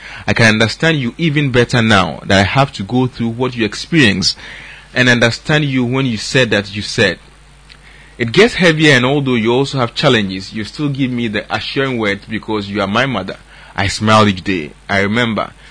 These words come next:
you tapping my shoulder and tell me, 'It is well, son.' I too motivate my son. Bless him and tell him you are the best son.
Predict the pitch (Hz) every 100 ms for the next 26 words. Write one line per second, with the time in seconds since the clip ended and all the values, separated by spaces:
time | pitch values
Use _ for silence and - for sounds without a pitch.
0 | - 127 131 - 117 127 113 98 - 110
1 | 107 95 98 110 113 110 101 101 - -
2 | - - 120 107 95 104 101 95 - 92
3 | - - - - - - 143 208 208 190
4 | 143 123 117 127 110 92 - 101 85 -
5 | - - - - 117 160 190 156 151 135
6 | 104 104 123 120 107 98 92 87 87 87
7 | 104 - 101 60